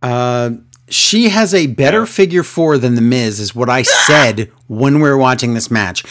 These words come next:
Speaker 1: She puts on a figure four like she has always known how to do it. When The Miz or, when The Miz puts on the sh-, the figure four or Natalya puts on the sharpshooter, they have to go, "Okay, so you do one over two,
Speaker 2: It's
Speaker 1: so you
Speaker 2: over, under.
Speaker 1: knit one, purl two," and you have to put the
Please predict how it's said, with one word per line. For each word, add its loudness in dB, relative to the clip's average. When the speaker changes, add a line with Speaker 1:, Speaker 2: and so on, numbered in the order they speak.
Speaker 1:
She 4
puts -2
on 2
a 2
figure 2
four 2
like -2
she -2
has 0
always 4
known 2
how 0
to 2
do -4
it. -12
When 2
The 4
Miz 0
or, -2
when -4
The 2
Miz 2
puts -6
on 0
the -2
sh-, -6
the 0
figure 0
four 0
or -4
Natalya -2
puts -10
on -2
the -2
sharpshooter, -4
they -2
have -2
to 0
go, 0
"Okay, -8
so -10
you -10
do -16
one -6
over -4
two, -4
Speaker 2:
It's -14
Speaker 1:
so -6
you -2
Speaker 2:
over, -8
under. -12
Speaker 1:
knit -2
one, -2
purl -4
two," 0
and 0
you -2
have -2
to -16
put -8
the -4